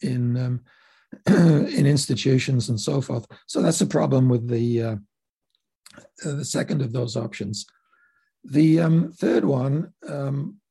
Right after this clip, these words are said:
that I talk about in the book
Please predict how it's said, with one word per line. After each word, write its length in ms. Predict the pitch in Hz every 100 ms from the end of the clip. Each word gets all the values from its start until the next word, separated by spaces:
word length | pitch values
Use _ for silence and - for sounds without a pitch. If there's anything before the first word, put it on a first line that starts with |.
| _
that 160 | - 127
I 320 | 131 131 113 _ _ _ _ _ _ _ _ _ _ _ _ _ _ _ _ _ _ _ _ _ _ _ - - - - _ - -
talk 200 | - 147
about 240 | 165 156 156
in 140 | 139
the 80 | 127
book 280 | 123 131